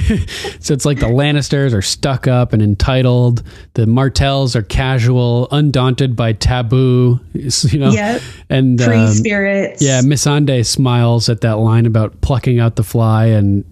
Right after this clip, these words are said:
Speaker 1: eating it whole. She's kinda, like,
Speaker 2: Swallowing
Speaker 1: laughing.
Speaker 2: it
Speaker 1: She
Speaker 2: whole.
Speaker 1: seems to be, like, slightly buzzing already, you know?
Speaker 2: Mm-hmm.
Speaker 1: And then the Starks are, like, to the letter, plain, conservative. <laughs>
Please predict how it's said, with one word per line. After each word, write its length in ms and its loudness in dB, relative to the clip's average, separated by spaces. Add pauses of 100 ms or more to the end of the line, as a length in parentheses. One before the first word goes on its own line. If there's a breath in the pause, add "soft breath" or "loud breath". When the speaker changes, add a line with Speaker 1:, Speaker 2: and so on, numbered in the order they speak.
Speaker 1:
eating 240 2
it 100 0
whole. 400 2
She's 200 0
kinda, 180 0
like, 100 4
Speaker 2:
Swallowing 200 2
Speaker 1:
laughing. 180 0
Speaker 2:
it 80 0
Speaker 1:
She 80 0
Speaker 2:
whole. 100 0
Speaker 1:
seems 180 0
to 120 0
be, 220 0
like, 260 2
slightly 380 0
buzzing 500 0
already, 500 2
you 120 0
know? 60 0 (120)
Speaker 2:
Mm-hmm. 480 0
Speaker 1:
And 80 2
then 140 0
the 100 0
Starks 540 -2
are, 80 0
like, 200 -2
to 80 0
the 120 -2
letter, 440 0
plain, 560 2
conservative. 1120 0
<laughs> 20 -10